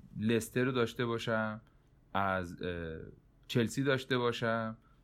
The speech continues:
این دوتا رو بچینم، یه همون استرلینگ چیز رو نگه دارم، دی بروین رو تو دروازه‌بان یه خود فکر کنم، یه خود تغییرات اینطوری احتمالاً بدم، این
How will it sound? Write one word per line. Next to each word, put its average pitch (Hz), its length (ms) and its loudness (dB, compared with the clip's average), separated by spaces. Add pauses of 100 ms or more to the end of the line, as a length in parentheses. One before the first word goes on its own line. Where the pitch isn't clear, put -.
(120)
این 123 120 2
دوتا 123 340 6
رو 135 100 4
بچینم، 127 520 0
یه 117 100 0
همون 127 440 2
استرلینگ 107 680 0 (200)
چیز 123 180 0
رو 127 60 0
نگه 120 340 2
دارم، 123 280 2
دی 120 140 -4
بروین 110 380 -2
رو 104 180 -4 (380)
تو 117 100 -2
دروازه‌بان 104 680 2
یه 120 60 -4
خود 113 220 -4
فکر 113 180 -4
کنم، 104 360 -2
یه 135 60 2
خود 160 220 0
تغییرات 143 440 4
اینطوری 143 340 -2
احتمالاً 139 320 0
بدم، 147 260 2
این 143 180 -4